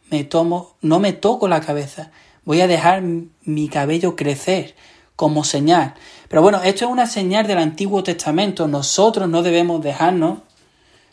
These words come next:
crecer el cabello largo de este modo. Pero qué señal tan preciosa. Dios es mi cabeza. ¿Qué ropa me pongo hoy? Dios es mi cabeza. ¿Qué música voy a escuchar?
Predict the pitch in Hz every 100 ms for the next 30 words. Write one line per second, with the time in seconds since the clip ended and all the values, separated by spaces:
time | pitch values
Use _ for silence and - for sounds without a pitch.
0 | _ - 151 139 160 175 170 160 147 143
1 | 135 139 156 156 147 180 175 170 170 156
2 | 175 196 160 214 - _ _ _ - _
3 | _ _ _ _ _ _ _ _ _ _
4 | _ _ _ 151 143 156 175 214 208 214
5 | 208 214 214 208 202 208 226 214 160 139
6 | 156 156 202 214 196 175 165 151 143 135
7 | 139 131 202 226 277 277 233 220 214 196
8 | 170 147 135 127 _ _ _ - 165 151
9 | 180 170 143 143 139 139 135 - 123 -
10 | _ _ _ _ _ _ _ _ _ _
11 | _ _ - 190 196 254 277 208 - 143
12 | 151 139 170 170 165 156 - 147 135